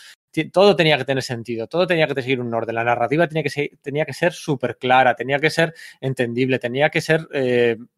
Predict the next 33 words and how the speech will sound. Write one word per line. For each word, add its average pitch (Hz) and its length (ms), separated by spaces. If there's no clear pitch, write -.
para 123 180
los 120 120
chavales 135 320
de 147 40
la 120 160
época, 131 300
la 117 220
media 135 320
edad, 139 180
evidentemente, 123 520
era 123 100
mucho 127 200
más 117 120
baja 113 180
que - 80
ahora, 117 300
¿no? 113 180
Los 110 140
cuarentones 113 540
de 117 60
hoy 117 40
en 120 80
día 131 180
que - 60
sostienen 120 320
la 113 80
industria, 120 400
doce, 147 260
trece 135 280
años, 120 200
los 113 140
que 113 100
fueran. 127 360